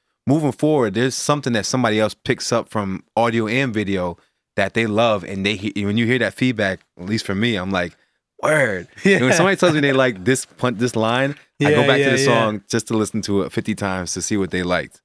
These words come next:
Speaker 2: One hundred percent.
Speaker 1: And I love it. I'm sure it's the same for videos.
Speaker 2: One hundred percent. Amen. So yeah, man. So I'm trying to create for the kingdom, trying to go hard. Um, and Y N L Media, man, I feel like we're so,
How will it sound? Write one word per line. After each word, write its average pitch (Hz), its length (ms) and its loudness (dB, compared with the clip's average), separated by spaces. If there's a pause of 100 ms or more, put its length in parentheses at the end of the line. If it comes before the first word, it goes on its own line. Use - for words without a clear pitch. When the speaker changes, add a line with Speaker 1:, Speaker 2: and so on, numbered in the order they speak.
(120)
Speaker 2:
One 147 160 -2
hundred 143 260 -2
percent. 95 180 0
Speaker 1:
And 120 80 0
I 135 60 2
love 123 100 -2
it. - 140 -8
I'm 90 120 -8
sure 101 200 -4
it's 92 80 -6
the 98 60 -8
same 98 220 -4
for 92 120 -6
videos. 95 600 -6
Speaker 2:
One 143 140 -6
hundred 131 240 -6
percent. 127 400 -10 (580)
Amen. 135 460 -2
So 160 200 0
yeah, 185 300 2
man. 147 280 -2
So 147 140 -2
I'm 151 120 -4
trying 151 340 -4
to - 120 -20
create 147 480 -2
for - 100 -12
the 135 80 -8
kingdom, 143 440 -4
trying 143 240 -2
to 139 80 -6
go 139 140 0
hard. 139 440 -2 (640)
Um, 135 640 -2
and 131 420 -4
Y 151 240 0
N 170 60 0
L 175 160 0
Media, 165 420 0
man, 123 240 -6
I 117 80 -6
feel 143 200 -4
like 135 180 -4
we're 131 180 -2
so, 143 260 -8